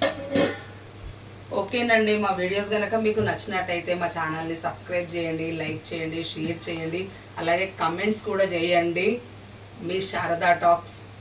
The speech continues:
ఇంకా మమ్మల్ని ఇట్లే మమ్మల్ని ఎంకరేజ్ చేసి మమ్మల్ని ముందుకు తీసుకెళ్ళండి. అంతా మీ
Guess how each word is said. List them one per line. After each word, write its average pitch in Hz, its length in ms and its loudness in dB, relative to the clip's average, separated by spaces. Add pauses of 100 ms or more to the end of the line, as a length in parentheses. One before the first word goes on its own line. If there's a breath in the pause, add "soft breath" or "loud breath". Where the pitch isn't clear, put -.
(180)
ఇంకా 202 380 0
మమ్మల్ని 196 720 2 (120)
ఇట్లే 226 640 2
మమ్మల్ని 185 480 -2
ఎంకరేజ్ 202 480 2
చేసి 185 480 -2 (420 loud breath)
మమ్మల్ని 185 340 -2
ముందుకు 185 360 -2
తీసుకెళ్ళండి. 175 840 0
అంతా 190 300 -4
మీ 180 280 -4